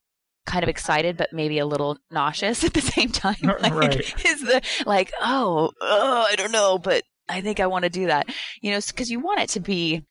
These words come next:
Speaker 1: something that feels exciting, because it, when, when it's something that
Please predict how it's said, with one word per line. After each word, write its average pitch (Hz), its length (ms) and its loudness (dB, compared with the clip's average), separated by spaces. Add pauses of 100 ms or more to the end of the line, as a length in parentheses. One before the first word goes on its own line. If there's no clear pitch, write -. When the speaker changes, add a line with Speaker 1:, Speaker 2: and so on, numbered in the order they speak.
Speaker 1:
something 196 380 -2
that 170 140 0
feels 170 340 0
exciting, - 640 -4 (440)
because 190 260 -4
it, 185 120 -2
when, 196 280 -4 (320)
when 196 400 0
it's 190 160 -2
something 262 400 -2
that 180 280 2